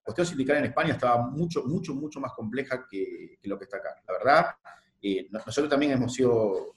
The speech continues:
y, y lo, lo veo desde Andrear y lo veo desde case, en la que trabajamos muchísimo también con el Ministerio de Desarrollo para establecer los protocolos sanitarios en este contexto, ¿no? Eh,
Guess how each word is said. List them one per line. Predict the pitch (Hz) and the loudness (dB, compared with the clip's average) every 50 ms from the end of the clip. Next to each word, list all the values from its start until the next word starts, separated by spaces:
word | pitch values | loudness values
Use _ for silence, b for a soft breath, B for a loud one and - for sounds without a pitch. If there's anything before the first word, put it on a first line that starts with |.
| _ _ | _ _
y, | 98 95 - 104 104 | -16 -16 -14 -16 -20
y | - 95 | -12 -4
lo, | 101 98 98 - - - _ | -4 -4 -2 -4 -8 -14 _
lo | 95 95 | -4 0
veo | 110 127 135 | 2 4 4
desde | 123 113 113 113 | 4 4 2 2
Andrear | 110 117 139 160 165 | 0 2 2 2 2
y | 147 | 2
lo | 120 113 | 2 2
veo | 117 123 120 | 2 2 2
desde | 110 107 98 98 | 0 0 -2 0
case, | 98 120 123 - - 127 | 2 2 2 4 2 -2
en | 110 | -4
la | 107 | -4
que | 104 - | -8 -6
trabajamos | - 92 95 - - 117 113 110 | -4 -4 -4 -4 -4 -4 -4 -4
muchísimo | 110 101 - - 123 117 120 107 104 | -4 -6 -8 -12 -12 -8 -8 -8 -8
también | - 104 113 110 | -6 -8 -6 -2
con | 113 104 | -2 -2
el | 101 98 | -2 -4
Ministerio | 98 98 - _ 113 110 107 104 | -8 -12 -12 _ -4 -2 0 0
de | 101 95 | 0 -2
Desarrollo | 95 - - 92 95 120 127 127 - 120 104 - b b b b b b b | -4 -4 -4 -2 0 2 0 2 2 0 0 0 b b b b b b b
para | - - 95 90 | -4 -2 -2 -2
establecer | - - 95 98 98 - - 123 120 | -4 -4 -2 -2 -2 -2 -2 -2 -2
los | 117 - | -2 -4
protocolos | - 98 92 98 - 113 110 107 - | -4 -6 -8 -6 -2 -2 -2 -2 -2
sanitarios | - 87 87 - 101 98 85 90 | -6 -10 -6 -2 0 0 0 -2
en | 87 | -6
este | 85 - - | -8 -12 -12
contexto, | - 85 82 85 87 - _ - - | -12 -12 -12 -12 -12 -14 _ -12 -6
¿no? | 101 127 147 b b b b b b b _ | -4 -4 -4 b b b b b b b _
Eh, | - 98 101 98 95 98 95 92 92 90 92 90 87 87 85 82 82 - | 2 4 4 6 6 6 4 4 2 0 0 0 0 0 -2 -2 -6 -10